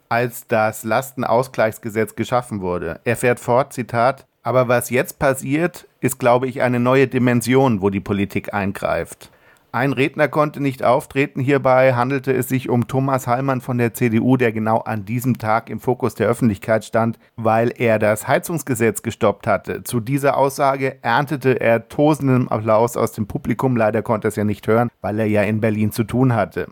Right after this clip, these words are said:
Dazu sagte Benner: "Es geht hier um Menschen, um Häuser, um Wohnungen."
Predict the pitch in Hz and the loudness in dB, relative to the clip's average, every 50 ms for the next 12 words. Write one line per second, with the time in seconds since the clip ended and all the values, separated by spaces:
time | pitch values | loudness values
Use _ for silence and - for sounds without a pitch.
0 | _ _ _ 135 123 123 120 120 - 131 127 127 113 123 123 123 - _ 123 120 | _ _ _ -6 -2 0 0 0 0 -4 -4 -4 0 0 0 0 0 _ -6 -4
1 | 110 95 120 120 127 131 135 147 156 - _ _ _ _ _ _ _ - 127 123 | -2 -2 -2 0 0 0 0 0 -2 -4 _ _ _ _ _ _ _ -2 -2 -2
2 | - 135 139 127 - 151 113 127 127 120 123 135 147 - - - 156 - - 131 | 0 -2 -2 2 2 2 2 4 4 2 2 0 -2 -4 -4 -6 -6 -2 0 -2
3 | 120 95 120 117 123 131 123 127 131 131 127 131 - _ _ _ 127 120 117 113 | 0 0 0 0 2 2 2 2 2 2 2 0 -2 _ _ _ -8 -4 0 4
4 | 127 135 143 135 120 107 98 85 71 58 - | 4 4 4 4 0 0 -2 -4 -8 -12 -18